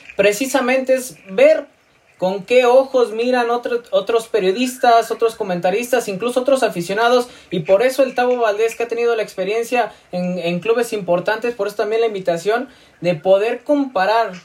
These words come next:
de lo que puede ser un equipo grande y si de verdad existen los equipos grandes aquí en México. Los saluda Adolfo Mercado y ahora sí vamos a dar inicio con este primer capítulo,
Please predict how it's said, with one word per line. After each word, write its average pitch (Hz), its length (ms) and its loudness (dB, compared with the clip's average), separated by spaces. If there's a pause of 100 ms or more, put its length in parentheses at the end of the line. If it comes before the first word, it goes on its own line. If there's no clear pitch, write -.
de 156 100 -8
lo 165 160 -4
que 175 120 -6
puede 233 200 0
ser 247 140 -2
un 247 100 -4
equipo 220 460 -2
grande 190 260 2
y 254 60 -2
si 190 120 -10
de 170 140 -2
verdad 175 240 0
existen 226 400 -2
los 180 160 -2
equipos 190 380 -4
grandes 208 420 -2 (320)
aquí 190 560 -4
en 170 220 -4
México. 190 440 0
Los 190 180 2
saluda 220 500 2
Adolfo 226 340 -4
Mercado 247 680 -2 (200)
y 165 80 -4
ahora 196 120 -2
sí 247 140 -12
vamos 240 320 -2
a 214 80 -2
dar 240 300 0
inicio 220 600 -6
con 202 140 -6
este 220 300 -2
primer 208 320 -4
capítulo, 262 480 0